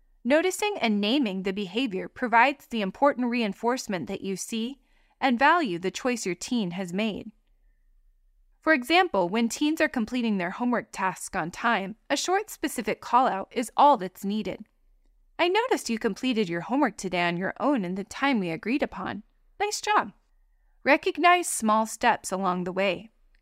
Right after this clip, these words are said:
Don't wait for the big accomplishments, like a whole week's routine to go smoothly, in order to recognize effort. Remember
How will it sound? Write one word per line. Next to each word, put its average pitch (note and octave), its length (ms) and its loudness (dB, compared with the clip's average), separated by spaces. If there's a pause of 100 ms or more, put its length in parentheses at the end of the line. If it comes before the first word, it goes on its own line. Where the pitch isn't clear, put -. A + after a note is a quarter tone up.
(120)
Don't C#4 260 6
wait B3 260 0
for G3 120 -4
the F3 80 -6
big A3 260 2
accomplishments, F#3 920 -8 (340)
like A3+ 160 2
a G3+ 80 4
whole C4+ 380 2
week's A3+ 320 -4
routine G3+ 400 -2
to F3+ 80 -2
go F#3 120 -2
smoothly, A3 600 -2 (240)
in A#3+ 180 2
order D#4 260 4
to C#4+ 140 -2
recognize F#3+ 720 -2
effort. G3 380 -4 (720)
Remember F4 400 4